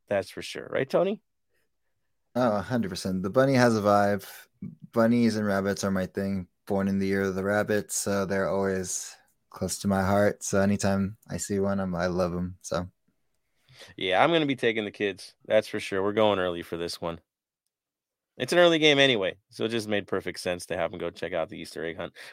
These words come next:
Speaker 1: We missed it last year. It was super early last time, so definitely we're making it out for this one. It should be a lot of fun. Um, everybody in thirty-two fifty-two who's donated to this, you guys are all saints. I'm gonna say that now.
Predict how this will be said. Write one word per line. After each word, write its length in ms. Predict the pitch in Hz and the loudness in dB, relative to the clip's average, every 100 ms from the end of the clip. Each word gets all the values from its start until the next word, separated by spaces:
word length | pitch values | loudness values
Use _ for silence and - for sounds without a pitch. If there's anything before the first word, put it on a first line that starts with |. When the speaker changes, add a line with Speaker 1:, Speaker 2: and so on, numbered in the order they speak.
| - | 4
Speaker 1:
We 140 | 147 | 8
missed 240 | 143 135 | 8 6
it 80 | 120 | 6
last 320 | 117 117 - | 6 6 4
year. 80 | 117 | 0
It 20 | |
was 140 | 127 - | 0 -2
super 360 | 107 95 78 | -6 -8 -8
early 200 | 90 90 | -6 -6
last 340 | 85 85 82 - | -6 -6 -8 -12
time, 220 | 90 85 _ _ | -14 -14 _ _
so 400 | - 92 87 85 - - - _ | -10 -2 -2 -4 -10 -20 -20 _
definitely 540 | - 101 - 101 92 95 | 2 2 2 -2 -2 -2
we're 60 | |
making 280 | 92 92 90 | -2 -4 -4
it 20 | |
out 160 | 87 - | -4 -6
for 140 | - | -8
this 180 | 90 82 | -10 -8
one. 180 | 92 92 | -10 -10
It 100 | 104 | -8
should 200 | - 143 | -2 2
be 80 | 143 | 8
a 40 | 143 | 10
lot 140 | 139 | 10
of 80 | 127 | 6
fun. 320 | 127 127 120 - - - _ _ | 4 4 2 -6 -20 -20 _ _
Um, 460 | 113 113 110 107 104 | 4 8 8 6 2
everybody 380 | 117 135 156 156 | 0 2 4 4
in 80 | 135 | 2
thirty-two 400 | 131 127 123 120 | 0 -2 -2 -4
fifty-two 340 | 120 110 117 | -4 -4 -2
who's 160 | 113 90 | -4 -4
donated 420 | 92 98 104 104 | -4 0 0 0
to 80 | 110 | 0
this, 300 | 113 110 - | 0 0 -4
you 80 | 101 | -6
guys 320 | 101 120 98 | 0 0 2
are 80 | 92 | 2
all 120 | 90 | 2
saints. 600 | - 87 78 - - - _ _ _ _ _ | -2 -6 -8 -8 -12 -12 _ _ _ _ _
I'm 140 | 90 | -6
gonna 140 | 98 90 | -4 -6
say 220 | - 82 | -6 -4
that 200 | 78 - | -4 -6
now. 280 | 80 78 | -8 -12